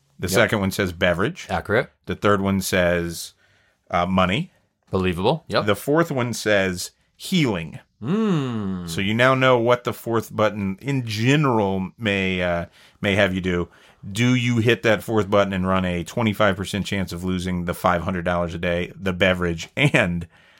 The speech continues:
Speaker 1: the utensil?
Speaker 2: This does change things. Yes, I would hit it again based on that word, um, because if, for example, it allowed me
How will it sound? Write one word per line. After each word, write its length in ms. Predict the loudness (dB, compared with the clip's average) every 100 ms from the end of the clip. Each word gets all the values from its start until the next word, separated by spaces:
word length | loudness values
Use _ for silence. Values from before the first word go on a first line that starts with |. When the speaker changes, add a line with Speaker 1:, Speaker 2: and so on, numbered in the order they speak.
| _
Speaker 1:
the 80 | -8
utensil? 460 | -6 -6 -8 -10 -16 -8
Speaker 2:
This 200 | 0 0
does 300 | 2 2 2
change 360 | 0 0 0 -2
things. 420 | -6 -10 -14 -20 -20 -20 _ _ _ _
Yes, 600 | -2 4 4 2 -8 -14 -18 _
I 120 | 0 4
would 180 | 4
hit 160 | 4 2
it 220 | 0 -2 _
again 640 | -2 0 2 0 -2 -6 -10 _ _ _ -16 -16 _
based 320 | 0 2 2 0
on 140 | 0
that 240 | 0 -2
word, 400 | -4 -6 -6 -8 -12 _ _ _ _ _ _ -4
um, 760 | 0 2 4 2 2 0 -2 -6 -4
because 640 | -2 2 2 2 -2 -10 -16 _ _ _
if, 200 | 0 0 -2 -20 -4
for 200 | 0 0
example, 440 | 0 -2 0 0
it 100 | 0
allowed 460 | 2 2 2 0 0
me 380 | 0 0 -2